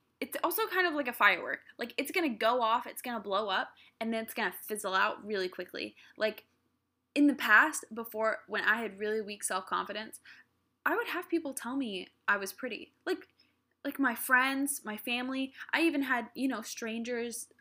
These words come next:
uh, like, I'm at the checkout stand, someone's like, "Oh, you're really pretty." Um, and I'd be like, "Thank you." And I'd feel good for, for five seconds. And the next time I would look in a mirror,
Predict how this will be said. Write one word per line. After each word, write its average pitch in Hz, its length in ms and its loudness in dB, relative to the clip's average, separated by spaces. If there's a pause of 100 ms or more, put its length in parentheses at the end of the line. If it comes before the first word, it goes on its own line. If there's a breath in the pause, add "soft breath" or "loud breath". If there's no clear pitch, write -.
uh, 190 320 2 (320 loud breath)
like, 208 220 -8
I'm 233 160 -4 (600)
at - 160 2
the 254 80 -10
checkout 294 360 -4
stand, 202 180 -10
someone's 240 240 -10
like, 262 140 -12
"Oh, 320 60 -6
you're 311 180 -6
really 302 220 -4
pretty." 285 480 -8 (360 loud breath)
Um, 233 300 -4
and 233 140 -10
I'd 269 120 -8
be 294 100 -8
like, 294 200 -14
"Thank 440 260 -8
you." 320 240 2
And 269 140 -2
I'd 403 120 0
feel - 200 -16 (100)
good 571 320 0
for, 320 320 0 (920)
for 381 180 2 (280)
five 196 240 2
seconds. 302 560 -6 (640 soft breath)
And 277 240 0
the 277 80 2
next 320 220 -2
time 277 320 -4
I 262 80 -2
would 247 100 -8
look 269 140 -6
in 277 60 -4
a 262 60 -4
mirror, 240 380 -2